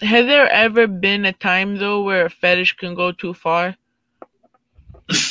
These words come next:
Speaker 2: Yeah, hell yeah. Hell yeah. 'Cause I used to dom for hire. And there's this whole fetish called, like, uh,
Speaker 1: Wait,
Speaker 2: like,
Speaker 1: wait, wait,
Speaker 2: daddy
Speaker 1: there's
Speaker 2: daughter.
Speaker 1: dom for hire?
Speaker 2: Yeah, I was dom for hire.
Speaker 1: No fucking way.
Speaker 2: Yeah, yeah. Hell yeah.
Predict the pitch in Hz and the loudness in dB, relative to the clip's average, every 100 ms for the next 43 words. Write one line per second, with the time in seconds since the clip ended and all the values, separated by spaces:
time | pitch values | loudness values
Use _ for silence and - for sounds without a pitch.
0 | - - 110 120 117 107 120 107 101 92 | -8 -14 -2 2 2 4 2 2 -2 -6
1 | _ _ _ - 117 131 123 104 101 92 | _ _ _ -6 -2 0 -2 -8 -16 -20
2 | - 143 156 131 113 117 127 - 104 110 | -10 -8 -6 -6 -2 0 2 0 2 2
3 | 113 101 - _ - - 107 104 127 135 | 0 -4 -16 _ -20 -10 -8 -2 0 0
4 | 156 139 120 127 127 - 120 117 - 113 | -4 -6 -2 -2 -2 -2 -2 0 0 0
5 | 110 104 92 92 87 - - 226 277 277 | 0 -2 -4 -10 -10 -12 -6 -2 2 4
6 | 277 277 220 226 269 302 226 240 262 269 | 4 4 2 2 0 2 4 4 4 2
7 | - - 240 - 190 180 208 269 320 381 | -2 -6 -6 -4 -2 0 2 2 2 2
8 | 381 _ _ _ _ _ _ 104 110 104 | -2 _ _ _ _ _ _ -6 0 2
9 | 95 104 101 107 101 98 92 92 87 85 | 2 -2 -4 -6 -6 -8 -6 -6 -8 -14
10 | _ _ - 330 349 294 - 196 - 185 | _ _ -16 -10 -10 -10 -16 -16 -16 -14
11 | 180 170 180 - _ _ _ _ _ _ | -12 -10 -12 -16 _ _ _ _ _ _
12 | _ - 92 95 92 92 92 85 85 - | _ -14 -8 -4 -4 -4 -4 -6 -14 -10
13 | 92 90 85 | -10 -8 -14